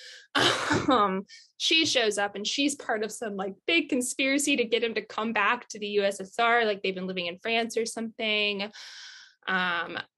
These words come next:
eventually, like, they're trying to rope Freddie in as, like, the runner of this thing to try to get Anatoly to, like, throw the game for some reason.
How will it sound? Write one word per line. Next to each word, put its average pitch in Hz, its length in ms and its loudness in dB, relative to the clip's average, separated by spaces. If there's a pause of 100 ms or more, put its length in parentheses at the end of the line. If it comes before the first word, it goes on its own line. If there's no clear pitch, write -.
(340)
eventually, 208 1000 4
like, 175 440 -2 (720)
they're 214 140 2
trying 226 320 0
to 220 100 2
rope 190 300 4
Freddie 277 720 2
in 240 100 -2
as, 185 260 -2
like, 160 220 -6 (140)
the 165 200 0 (220)
runner 233 360 4
of 214 200 2
this 220 200 2
thing 208 300 0
to 208 60 -10
try 190 220 -2
to 196 80 2
get 196 220 0
Anatoly 190 580 -2
to, 180 100 0
like, 139 260 -4 (260)
throw 214 520 6
the 202 160 2
game 240 920 0 (600)
for 254 160 2
some 247 360 2
reason. 226 1200 0